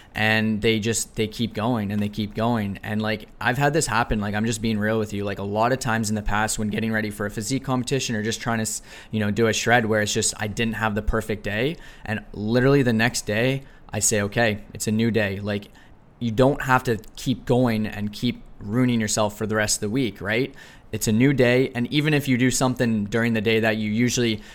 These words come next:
maybe wouldn't do, like, let's say you have a donut for breakfast and usually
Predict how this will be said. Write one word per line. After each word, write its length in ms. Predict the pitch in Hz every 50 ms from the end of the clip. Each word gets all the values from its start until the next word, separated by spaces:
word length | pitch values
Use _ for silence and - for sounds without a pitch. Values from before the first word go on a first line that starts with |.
| - -
maybe 240 | - 113 113 110 113
wouldn't 280 | 110 117 113 107 101
do, 160 | 113 117 110 104
like, 160 | 98 98 113
let's 120 | 113 - -
say 120 | 120 117
you 80 | 110 113
have 140 | 110 101
a 40 | 107
donut 300 | 92 104 110 110 110 110
for 100 | - 113
breakfast 480 | 101 92 110 107 110 - - 107 - -
and 100 | 104 107
usually 420 | 107 107 104 110 107 104 101 101